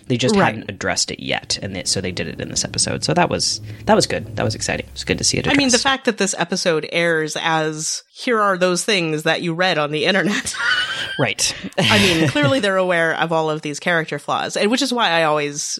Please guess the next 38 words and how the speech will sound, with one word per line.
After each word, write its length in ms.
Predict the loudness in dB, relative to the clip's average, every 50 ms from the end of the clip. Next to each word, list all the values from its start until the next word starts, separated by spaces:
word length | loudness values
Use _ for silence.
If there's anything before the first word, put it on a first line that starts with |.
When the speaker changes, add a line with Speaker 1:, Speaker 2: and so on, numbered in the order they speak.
| -10 -10
Speaker 2:
you 140 | -8 -8 -6
know, 200 | -6 -8 -10 -12 _ _ _ _ _ -20 -20 _ _ _ _ _ _ _ _
hesitate 560 | _ 0 2 2 2 2 2 2 2 0 -2 -2
to 380 | -2 0 0 0 -2 -4 -6 -6 -4
blame 480 | -4 -2 -2 0 0 0 2 2 2 2
the 120 | 0 0
show 360 | 0 0 0 2 2 2 0
itself 680 | 0 -2 -2 -2 0 0 0 0 -4 -6 -12 -20 -20 -20 _ _ _ _ _ _ _ -14
for 200 | -10 0 2 2
Speaker 1:
Right. 80 | 4 4
Speaker 2:
such 220 | 2 0 -2 0 2
things, 340 | 2 4 4 4 2 2 0
because, 520 | -2 0 2 2 2 2 0 -2 -4 -6 -10 -8
like, 300 | -4 -4 -4 -4 -6 _ -10
clearly 360 | -2 0 0 2 4 2 2
this 200 | 2 0 0 -2
is 80 | -4 -6
the 80 | -8
thing 240 | -2 -2 0 0 0
they're 100 | -2 -2
setting 340 | 0 -2 -2 -2 -2 -2 -2
up, 180 | -2 -2 -4 -8 _
but 220 | -2 -2 -2 -2 _ -16 -20 -20 -20 -20 -20 -20 -20 _ _
yeah, 260 | -2 -2 -2 -2 -6 -4
maybe, 360 | -2 0 2 2 2 2 0
maybe 680 | -2 -6 -10 -8 -4 -2 -2 0 0 0 0 0 0 0
waited 320 | 2 2 2 0 2 0
a 60 | 0 0
little 200 | 0 -2 -4 -4
too 140 | -4 -2 -2
long 260 | 0 0 0 -2 -4
to 100 | -6 -4
get 160 | -4 -4 -4 -4
to 100 | -6 -6
some 180 | -6 -6 -6
of 60 | -4 -6
this, 340 | -4 -4 -4 -6 -8 -10 -6
but, 220 | -6 -6 -6 -6